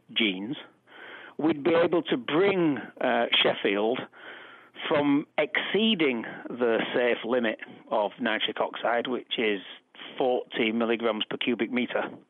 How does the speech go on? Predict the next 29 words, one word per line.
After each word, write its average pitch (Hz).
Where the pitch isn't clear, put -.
And 139
currently 160
we 135
exceed 160
it 135
by 127
about 127
ten 131
percent. -
And 147
it 170
would 135
be 160
able 151
to 139
bring 147
us 127
below 151
that 139
value 117
for 127
the 117
whole 135
of 117
the 123
year 123
in 104
the 104
city. -